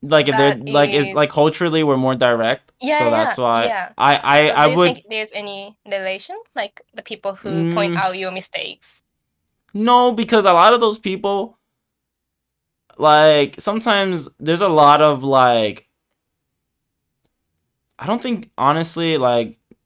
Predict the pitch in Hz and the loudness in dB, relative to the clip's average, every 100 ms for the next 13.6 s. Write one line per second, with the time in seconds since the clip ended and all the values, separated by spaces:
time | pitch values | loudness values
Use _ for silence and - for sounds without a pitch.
0 | _ _ - 156 151 - - 160 156 156 | _ _ -6 2 4 2 2 0 0 0
1 | 135 127 123 127 - 123 131 135 165 - | 2 2 0 -2 -8 -12 -8 -8 -8 -10
2 | 107 104 117 120 113 113 113 233 - - | -12 -12 -6 -4 -2 -4 -8 -16 -18 -10
3 | 117 117 120 123 120 110 104 104 107 123 | -6 -6 -6 -8 -8 -6 -6 -8 -8 -10
4 | 143 101 101 98 98 98 98 - 113 113 | -14 -16 -14 -12 -14 -14 -14 -12 -12 -8
5 | 113 123 131 139 139 139 127 147 139 123 | -8 -6 -6 -6 -6 -6 -8 -6 -2 -2
6 | 175 - 240 247 330 _ _ _ _ _ | -2 -4 -4 -4 -8 _ _ _ _ _
7 | _ _ _ 113 123 180 247 240 190 135 | _ _ _ -2 2 2 2 -2 0 2
8 | 135 151 147 131 131 135 110 110 98 - | 2 2 2 2 2 0 -4 -2 -4 -8
9 | _ _ _ _ _ _ _ _ _ _ | _ _ _ _ _ _ _ _ _ _
10 | 247 240 240 233 233 220 214 208 131 135 | -12 -10 -10 -10 -14 -16 -16 -8 -2 0
11 | 131 123 120 110 117 120 113 110 104 - | 2 0 -2 -4 -2 0 0 -2 -6 -4
12 | 151 143 - - 165 160 156 147 147 143 | -4 -4 -8 -8 -4 0 0 2 2 0
13 | 131 143 135 101 98 113 | 0 0 0 -4 -8 -12